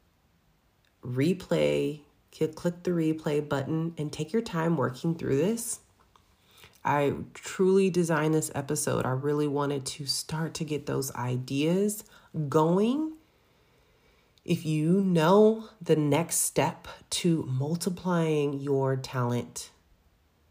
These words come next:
to truly stepping into the next level of leadership is leading and teaching what you know by creating a signature offer,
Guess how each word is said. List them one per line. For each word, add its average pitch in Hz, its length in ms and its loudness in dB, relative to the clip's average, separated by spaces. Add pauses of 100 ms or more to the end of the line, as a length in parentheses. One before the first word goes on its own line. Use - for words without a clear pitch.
(140)
to 175 160 -4
truly 175 400 2
stepping 175 640 0
into 156 240 -4
the 147 80 -4
next 135 360 -4
level 139 300 -2
of 135 80 -4
leadership 165 720 -4 (260)
is 165 200 -4
leading 160 920 -2
and 127 180 -12
teaching 196 720 -4
what 147 240 -2
you 147 140 -8
know 147 560 -4 (680)
by 170 140 0
creating 170 600 0
a 190 60 -4
signature 180 720 -6
offer, 240 640 -2